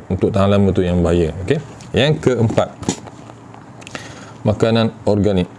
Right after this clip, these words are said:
Penting. Ah, apa tu? Okey, masa kita lahir, biasanya kita akan kutip kita punya probiotik ni daripada ibu kita.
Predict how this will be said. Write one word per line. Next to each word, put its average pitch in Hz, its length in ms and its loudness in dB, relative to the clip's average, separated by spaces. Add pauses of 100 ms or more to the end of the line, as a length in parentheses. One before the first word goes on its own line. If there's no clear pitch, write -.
(1000)
Penting. 98 400 0
Ah, 82 240 0
apa - 160 0
tu? 90 160 0 (800)
Okey, 90 400 2 (320)
masa 92 240 2
kita 120 240 2
lahir, 95 240 4
biasanya 117 320 2
kita 104 240 2
akan 98 560 2
kutip 117 400 -2
kita 101 240 0
punya 98 240 2
probiotik 92 560 2
ni 110 80 4
daripada 90 480 2 (560)
ibu 98 240 4
kita. 82 400 0